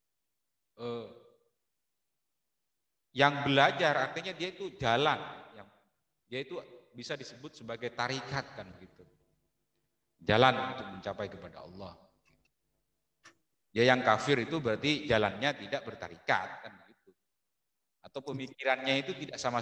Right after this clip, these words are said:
sama sekali tidak berpikir, tidak berpikir-pikir bagaimana tentang kekuasaan Allah, bagaimana akan kebesarannya Allah,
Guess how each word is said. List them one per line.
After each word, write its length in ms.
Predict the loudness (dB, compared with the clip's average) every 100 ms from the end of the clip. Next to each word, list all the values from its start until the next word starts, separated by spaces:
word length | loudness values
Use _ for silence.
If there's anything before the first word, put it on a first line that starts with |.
| -4
sama 320 | 0 2 2
sekali 320 | 4 4 2 0
tidak 240 | -8 -10
berpikir, 640 | -12 -12 -16 -4 0 0 -2 -6 -14 -18
tidak 160 | -18 -16
berpikir-pikir 1120 | -14 -16 -16 -16 -12 -10 -8 -2 0 0 -4
bagaimana 480 | -6 -4 -2 0 -2
tentang 320 | -4 -8 -10 -8
kekuasaan 480 | -8 -8 -8 -10 -10 -12
Allah, 400 | -8 -6 -4 -8 -12 -20 -20 _ _ _ _ -20
bagaimana 400 | -6 -2 0 0
akan 160 | -2
kebesarannya 600 | -6 -8 -6 -4 -4 -6 -10
Allah, 400 | -10 -8 -6 -6